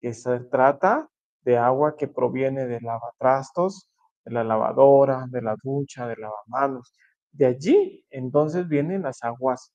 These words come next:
grises, de la pila, por decir un ejemplo, son aguas grises. Pero, aparte de las aguas grises, tenemos las aguas negras, ¿verdad?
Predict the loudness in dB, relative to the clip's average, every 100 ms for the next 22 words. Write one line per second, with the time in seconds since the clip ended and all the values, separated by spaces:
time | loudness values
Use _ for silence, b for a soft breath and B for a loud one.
0 | _ 0 2 0 -4 -12 -20 _ _ _
1 | _ -6 -4 -6 -12 0 2 4 0 -6
2 | _ -14 -10 -10 -10 -12 -10 -10 -10 -12
3 | -14 -20 _ _ _ _ _ -8 -4 -4
4 | -4 -4 -4 -10 -12 -20 -20 _ _ _
5 | _ 6 10 12 12 8 4 _ _ _
6 | _ _ _ _ _ _ _ _ _ -2
7 | -2 0 2 4 6 6 6 4 2 2
8 | 0 0 -6 -4 -4 -4 -6 -4 -4 -4
9 | -4 -6 _ _ _ _ _ _ _ -10
10 | -6 -6 -4 -2 2 4 4 2 -10 -20
11 | _ _ _ _ _ _ _ _ -12 -4
12 | 0 2 0 -4 -8 -18 -20 _ _ _
13 | _ _ _ _ _ -4 2 2